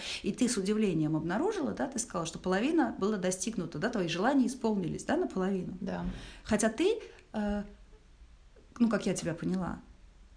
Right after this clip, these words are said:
Speaker 1: не очень много усилий, да, тогда как
Speaker 2: Никаких вообще не приложила, просто села и написала за пятнадцать минут.
Speaker 1: И я, поэтому я на твой вопрос отвечу так, что, наверное, если просто вот я вот так вот пришла, такая ничего не знаю, взяла, написала,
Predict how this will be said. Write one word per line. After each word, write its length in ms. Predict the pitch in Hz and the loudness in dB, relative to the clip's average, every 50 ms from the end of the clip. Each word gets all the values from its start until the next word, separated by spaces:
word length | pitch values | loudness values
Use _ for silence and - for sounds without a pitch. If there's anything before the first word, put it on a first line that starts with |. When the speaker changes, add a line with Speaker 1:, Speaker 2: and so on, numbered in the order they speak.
| - - | -8 0
Speaker 1:
не 160 | 240 214 262 311 | 4 6 8 8
очень 280 | 302 - - - 208 208 | 8 6 4 4 6 6
много 200 | 220 196 160 185 | 6 6 6 4
усилий, 540 | 190 190 - - - 202 170 151 147 147 | 4 4 2 2 2 0 0 0 0 2
да, 160 | - 208 277 - | 4 4 4 6
тогда 260 | 190 196 202 208 214 | 8 8 10 10 8
как 80 | 208 | 8
Speaker 2:
Никаких 300 | 233 220 226 220 196 - | 6 2 2 0 0 2
вообще 280 | 190 185 185 - - 160 | 2 2 2 0 -4 -4
не 120 | 143 147 | -4 -4
приложила, 500 | 151 - 156 151 156 160 170 226 277 320 | -4 -2 0 0 0 0 2 2 2 2
просто 320 | - - 175 175 - - 156 | 2 2 0 -2 0 -2 -2
села 300 | - - 226 240 226 190 | 0 2 2 4 4 4
и 20 | |
написала 580 | 175 160 156 165 156 - - 135 127 131 135 135 | 2 2 -2 -4 -4 -2 -2 0 0 0 -2 -4
за 160 | 139 147 147 | -2 -2 -4
пятнадцать 440 | 143 - 160 190 190 185 185 - - | -2 -2 0 0 0 0 0 -2 -6
минут. 280 | 143 - - 123 - - | -6 -6 -6 -10 -10 -8
Speaker 1:
И 120 | - - 196 | -2 0 4
я, 160 | 202 262 320 | 6 6 4
поэтому 380 | - - 233 269 262 269 233 | 4 4 2 4 6 6 6
я 60 | 233 240 | 6 6
на 100 | 240 226 | 4 4
твой 200 | 240 - 214 214 | 2 0 0 0
вопрос 240 | 214 208 214 214 - | 0 0 -2 -2 -2
отвечу 320 | 180 - 185 185 - 180 | -4 -4 -4 -4 -4 -4
так, 160 | - 160 156 | -4 -4 -4
что, 120 | - - 214 | -2 0 2
наверное, 200 | 254 311 277 247 | 4 6 6 6
если 160 | - - - | 6 4 4
просто 340 | - 247 247 226 - - 180 | 6 6 6 6 4 2 -2
вот 100 | 160 - 190 | -4 -2 0
я 80 | 180 | 0
вот 80 | 165 170 | 0 0
так 120 | 165 160 - | 0 -2 -2
вот 100 | 165 - | -4 0
пришла, 280 | 220 220 - 403 403 | 2 2 4 4 4
такая 240 | 403 233 220 - 196 | 2 2 2 2 2
ничего 160 | 190 - 233 196 | 2 2 2 2
не 60 | 202 | 4
знаю, 140 | 214 202 180 | 4 2 2
взяла, 200 | 190 220 214 208 | 4 2 2 2
написала, 500 | 190 - 233 226 - 494 466 381 - | 2 0 2 2 2 4 4 2 2